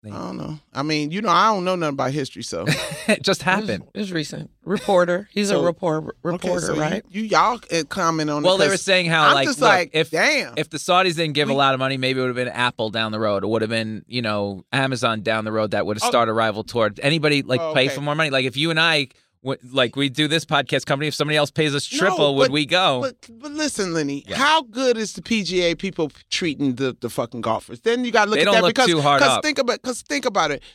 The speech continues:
Speaker 2: the Olympians and shit. I
Speaker 1: Yeah.
Speaker 2: mean, I'm just like, I don't know. I mean, I'm just like, I'm, I don't know. I'm kinda on the fence. I do know what you're saying. You know, don't defect to some shit that's gonna be. But I'm just like, how is P G A treating them?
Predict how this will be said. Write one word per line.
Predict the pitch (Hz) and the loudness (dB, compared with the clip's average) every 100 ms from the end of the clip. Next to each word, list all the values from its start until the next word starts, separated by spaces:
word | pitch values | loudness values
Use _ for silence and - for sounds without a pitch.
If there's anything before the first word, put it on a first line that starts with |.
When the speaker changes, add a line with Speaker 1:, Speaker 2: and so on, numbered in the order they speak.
| _ | _
Speaker 2:
the | 190 | 2
Olympians | 180 202 208 175 147 127 107 | 4 2 -2 -4 -6 -6 -8
and | 165 175 | -6 -4
shit. | - 175 - | -2 -2 0
I | |
Speaker 1:
Yeah. | 208 | 0
Speaker 2:
mean, | 233 | 0
I'm | 254 | -2
just | 254 311 | -4 -4
like, | 320 277 - - _ _ _ _ | 0 0 -2 -16 _ _ _ _
I | - | 2
don't | 277 339 339 | 2 2 0
know. | 359 - | -2 2
I | 240 | 2
mean, | 226 | 2
I'm | 226 | 0
just | 262 247 | 0 -4
like, | 254 | -2
I'm, | 247 240 - | 0 -2 -6
I | 196 | -4
don't | 277 294 | -2 0
know. | |
I'm | 262 226 | 0 0
kinda | - 247 233 | 0 -2 -2
on | 220 | -2
the | 226 | -6
fence. | - 247 269 - | -2 -2 -2 0
I | 190 | 0
do | 190 165 233 - | 0 -4 -6 -6
know | 151 156 196 | -20 -4 0
what | 185 170 | 0 -2
you're | 165 | -4
saying. | - 180 147 139 123 _ _ | -2 0 0 -4 -8 _ _
You | 156 | -2
know, | 151 143 | 0 2
don't | 165 170 | 2 2
defect | 151 - 175 - | 0 2 0 0
to | 160 | -4
some | - 156 | -2 -2
shit | 147 - 147 | 0 -2 -2
that's | 135 135 | -2 -6
gonna | - 151 | -2 -2
be. | 135 139 135 - - _ _ | 0 -2 -4 -10 -20 _ _
But | 170 | 0
I'm | 170 196 | 0 0
just | 214 214 | -4 0
like, | 196 | 0
how | 165 220 220 | 2 0 0
is | 214 | 0
P | 247 | -2
G | 208 220 | 0 4
A | 226 | 4
treating | 226 294 311 170 | 2 -4 -4 -4
them? | 107 | -6